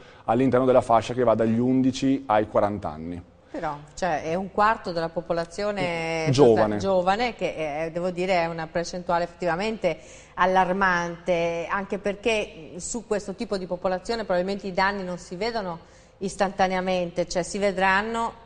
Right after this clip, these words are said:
Speaker 2: nell'arco del prossimo decennio?
Speaker 1: Diciamo che poi lì dipende dal, dalla tipologia di, eh, di danno, perché ci sono epat-, quelle che vengono definite epatiti acute alcoliche, cioè un danno acuto che è tipico per esempio nei paesi anglosassoni, tipo il Regno Unito,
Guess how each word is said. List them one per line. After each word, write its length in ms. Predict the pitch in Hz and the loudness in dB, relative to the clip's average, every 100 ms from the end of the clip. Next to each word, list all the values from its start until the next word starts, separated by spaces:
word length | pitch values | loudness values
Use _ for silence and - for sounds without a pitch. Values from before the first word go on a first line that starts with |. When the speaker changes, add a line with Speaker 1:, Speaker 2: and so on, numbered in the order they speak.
| - | -12
Speaker 2:
nell'arco 640 | 175 175 175 175 185 190 | -6 0 4 2 2 0
del 140 | 175 170 | 0 0
prossimo 400 | 180 185 180 175 | -4 -4 -6 -2
decennio? 680 | 180 202 220 190 180 180 185 - - | -2 2 0 0 -2 -4 -6 -12 -6
Speaker 1:
Diciamo 320 | 127 175 185 | 0 4 4
che 140 | 156 139 | 4 8
poi 220 | 160 147 | 8 8
lì 160 | 143 | 6
dipende 360 | 160 143 147 156 | 4 4 4 6
dal, 140 | 139 | 4
dalla 260 | 120 139 127 | 2 2 2
tipologia 680 | 120 123 123 113 135 143 131 | 2 2 2 4 6 6 6
di, 460 | 110 120 127 127 | 4 6 6 4
eh, 300 | 117 117 110 107 | 4 4 4 2
di 140 | 113 | 4
danno, 400 | 123 127 113 101 | 4 4 2 -2
perché 160 | 101 101 | -4 -4
ci 60 | |
sono 240 | 131 127 113 | -2 0 0
epat-, 320 | 110 110 - | 0 0 2
quelle 180 | 127 123 | 2 2
che 80 | 117 | 0
vengono 380 | 120 123 120 117 | 0 0 0 -2
definite 400 | 113 117 127 131 | -2 0 2 2
epatiti 340 | 110 113 135 | 2 2 2
acute 340 | 113 127 120 120 | 2 0 2 2
alcoliche, 680 | 107 110 120 113 117 139 | 2 2 4 4 2 0
cioè 140 | 127 113 | 0 -2
un 100 | 113 | 2
danno 300 | 120 127 113 | 2 2 -2
acuto 600 | - 131 127 147 170 - - - | -2 -2 0 0 0 -4 -20 -6
che 120 | - | -2
è 40 | 110 | 0
tipico 380 | 160 170 139 117 | 2 2 2 2
per 120 | 110 | 2
esempio 300 | 107 117 117 | 2 0 -2
nei 100 | 107 | 0
paesi 340 | 104 110 107 | 2 2 2
anglosassoni, 720 | 107 101 98 120 - 117 98 | 0 -2 2 4 4 0 -6
tipo 240 | - 107 101 | -8 -6 -4
il 100 | 98 | -4
Regno 220 | 98 101 | -4 -4
Unito, 440 | 107 104 98 147 | -4 -4 -2 -4